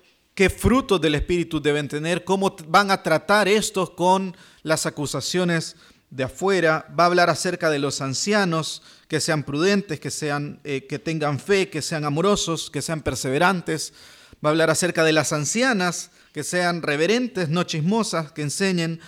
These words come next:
a las más jóvenes a amar a sus esposos. Instrucciones para los jóvenes, para los siervos, instrucciones para la iglesia ante el mundo y cómo ésta debe de someterse a las autoridades,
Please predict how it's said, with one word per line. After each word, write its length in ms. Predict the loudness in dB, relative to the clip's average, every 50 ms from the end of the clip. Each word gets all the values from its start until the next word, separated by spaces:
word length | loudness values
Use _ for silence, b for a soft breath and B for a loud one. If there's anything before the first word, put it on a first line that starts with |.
| B B B B B
a 80 | -4
las 160 | -2 -2 -2
más 160 | -2 -2 -4 -4
jóvenes 420 | 0 2 2 4 4 2 2 0
a 40 | 0
amar 180 | 0 0 -2
a 60 | -2 -2
sus 180 | -4 -6 -8 -8
esposos. 640 | -8 -4 -2 -2 -2 -2 -2 -4 -4 -6 -8 -14 B B B B B B B B B B
Instrucciones 500 | B -8 -4 -4 -4 -2 0 0 0 0 0
para 200 | 2 2 2 4
los 140 | 2 0 0
jóvenes, 640 | 2 2 2 4 2 2 0 -2 -4 -6 -8 -12 _ b b b b b b b
para 200 | -4 -2 0 0
los 160 | 0 0 -2 -2
siervos, 540 | 0 2 4 4 4 4 2 0 0 0
instrucciones 540 | -2 -4 -4 -6 -8 -6 -4 -2 0 0 0
para 260 | 2 2 4 4 4
la 80 | 4 2
iglesia 420 | 2 4 4 4 4 4 2 0
ante 200 | 0 0 0 0
el 100 | 0 0
mundo 500 | 2 2 2 2 2 0 0 0 0 0 B B B B B B
y 120 | -8 -6
cómo 260 | -2 -2 -2 0 0
ésta 200 | -2 -2 0 -2
debe 140 | -2 0 -2
de 100 | -2 -2
someterse 600 | -4 -4 -4 -6 -6 -4 -2 -4 -2 -2 -4 -4
a 40 | -4
las 140 | -4 -4 -4
autoridades, 840 | -6 -8 -8 -8 -6 -4 -2 0 0 0 0 -2 -4 -6 -10 -16